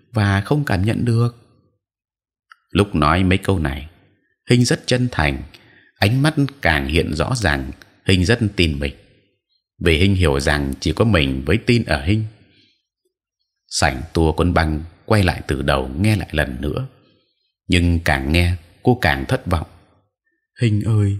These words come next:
đừng trách mình không tin cậu. Rõ ràng là mình không nghe thấy gì trong các đoạn băng im lặng này.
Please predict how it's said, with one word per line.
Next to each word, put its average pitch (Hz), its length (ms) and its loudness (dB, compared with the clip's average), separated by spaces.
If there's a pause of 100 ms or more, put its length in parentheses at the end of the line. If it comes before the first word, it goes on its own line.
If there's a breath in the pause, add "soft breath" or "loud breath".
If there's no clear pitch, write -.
(560)
đừng 80 240 0
trách 147 260 -4
mình 80 260 2
không 120 200 -4
tin 117 240 -2
cậu. 82 340 -4 (520)
Rõ 135 320 -2
ràng 82 360 -2
là 76 100 -2
mình 73 260 -4
không 123 240 -4
nghe 131 200 0
thấy 143 220 -2
gì 76 460 -2 (320)
trong 131 180 -2
các 147 100 -8
đoạn 110 300 -2
băng 123 220 0
im 123 160 -2
lặng 113 240 -2
này. 71 420 -2